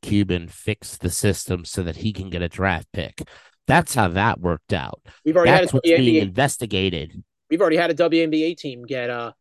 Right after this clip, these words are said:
Speaker 2: get, uh, taken a, had a first round pick taken away from them just now. The, by the way, they just won the W N B A title, the Las Vegas Aces, and Becky Hammon got suspended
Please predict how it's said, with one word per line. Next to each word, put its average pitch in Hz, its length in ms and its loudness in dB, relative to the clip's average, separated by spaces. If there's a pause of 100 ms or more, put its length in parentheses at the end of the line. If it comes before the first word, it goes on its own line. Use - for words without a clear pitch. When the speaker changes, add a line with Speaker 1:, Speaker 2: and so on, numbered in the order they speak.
(720)
Speaker 2:
get, 123 120 -4 (140)
uh, 120 260 -6
taken 135 260 -4
a, 123 40 -14 (100)
had 135 200 -8
a - 20 -8
first 131 260 -2
round 135 160 -6
pick 139 160 -6
taken 131 220 -4
away 123 200 -6
from 123 180 -12
them 147 200 -4
just - 280 -12
now. 113 240 -14 (380)
The, 131 160 -4 (500)
by 131 140 -2
the 143 60 2
way, 143 80 4
they 139 120 2
just 139 180 -8
won 139 260 -4
the 135 80 -2
W 135 160 -2
N 131 60 -4
B 135 100 -4
A 127 40 -8
title, 135 260 -2
the 101 60 -14
Las 117 220 -10
Vegas 123 360 -8
Aces, 160 480 -6 (680)
and 143 140 -4
Becky 143 240 0
Hammon 160 280 0
got 120 220 -10
suspended - 500 -2